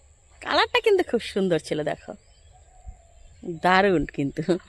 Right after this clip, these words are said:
আর এই যে, এদিকে দেখো, এই যে, লাউ শাক এখনো শেষ হয়নি। লাউ ধরেছে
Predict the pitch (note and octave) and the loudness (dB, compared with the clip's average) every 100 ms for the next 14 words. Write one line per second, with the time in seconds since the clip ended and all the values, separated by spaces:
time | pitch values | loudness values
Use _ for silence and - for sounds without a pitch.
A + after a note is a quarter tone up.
0 | - _ - - - _ - - _ _ | -20 _ -20 -20 -20 _ -20 -20 _ _
1 | - G#3+ G#3+ A#3+ C#4 F#4+ - - F#3+ F#3+ | -8 0 2 2 0 -6 -10 -12 -6 -2
2 | G3+ F#3 F3+ G3 F#3 A3 C#4+ - - - | 0 -2 -2 -4 -4 -8 -12 -18 -20 -20
3 | - - - - - G3 F#3 F#3 F#3 F3+ | -20 -20 -20 -14 -6 -2 -2 -2 -2 -2
4 | F#3 G3+ F#3+ F#3+ F#3 G3 G#3+ C#4 - - | -2 -6 -4 -6 -2 0 0 -2 -6 -20
5 | - F#3+ G3 G3+ F3 F3+ A#3+ - | -10 2 6 6 4 2 2 2